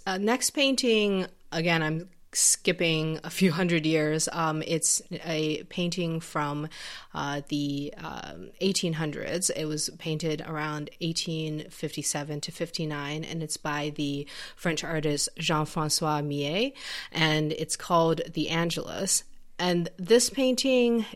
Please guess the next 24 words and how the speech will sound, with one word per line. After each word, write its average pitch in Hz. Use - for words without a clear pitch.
is, 170
um, 160
again, 226
I'm 214
kind 247
of, 277
like, 170
I 208
think 302
because 175
I'm 160
used 175
to, 190
like, 156
all 160
these 156
really 175
stereotypical 170
depictions 160
of 147
Jesus 151
and 135
Mary 147
and 139